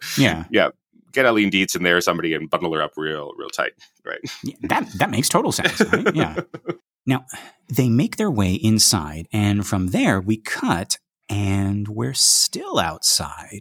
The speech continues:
Speaker 1: In fact, we're not very far away. We're now with Kinderman, and we see he's walking around the bottom of those famous steps.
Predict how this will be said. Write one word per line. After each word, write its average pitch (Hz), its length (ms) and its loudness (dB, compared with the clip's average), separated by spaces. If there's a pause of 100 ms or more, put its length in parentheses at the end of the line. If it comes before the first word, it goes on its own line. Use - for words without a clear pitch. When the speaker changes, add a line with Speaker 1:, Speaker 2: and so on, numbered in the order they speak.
Speaker 1:
In 110 140 0
fact, 165 460 0
we're 120 100 2
not 104 560 2
very 85 280 -10
far 73 320 -10
away. 82 680 -2 (220)
We're 101 140 2
now 95 500 2
with 104 160 0
Kinderman, 107 540 4 (580)
and 98 440 2
we 98 120 0
see 120 200 2
he's 156 260 0
walking 185 340 -4
around 196 380 2
the 127 80 2
bottom 202 320 0
of 156 60 0
those 147 220 2
famous 160 360 2
steps. - 680 2